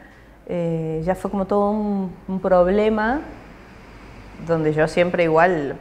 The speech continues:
presenté mi documento que decía Argentina y todo, entonces era como, y la producción decidió aún así, digo, aún no siendo paraguaya, sí tenía, mi mamá es paraguaya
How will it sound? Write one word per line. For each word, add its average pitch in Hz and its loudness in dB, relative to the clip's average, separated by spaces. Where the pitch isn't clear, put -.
presenté 156 0
mi 160 -8
documento 156 -4
que 160 -4
decía 165 -4
Argentina 180 0
y 160 -2
todo, 202 6
entonces 175 -2
era 170 0
como, 165 -6
y 160 -4
la 160 0
producción 170 0
decidió 180 0
aún 180 2
así, 190 -6
digo, 160 -2
aún 165 0
no 175 -2
siendo 185 -2
paraguaya, 180 2
sí - -6
tenía, 170 -2
mi 156 -6
mamá 160 -2
es 175 -4
paraguaya 190 -2